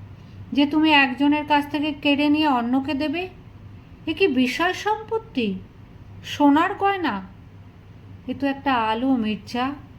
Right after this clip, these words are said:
একটা আলো। যেমন বুদ্ধির আলো, জ্ঞানের আলো,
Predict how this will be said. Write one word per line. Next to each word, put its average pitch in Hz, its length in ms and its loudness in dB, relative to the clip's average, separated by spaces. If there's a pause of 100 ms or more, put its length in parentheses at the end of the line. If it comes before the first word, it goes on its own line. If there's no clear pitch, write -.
(500)
একটা 269 320 2
আলো। 240 460 0 (840)
যেমন 226 340 -2
বুদ্ধির 214 600 -2
আলো, 233 360 0 (800)
জ্ঞানের 226 500 2
আলো, 262 340 0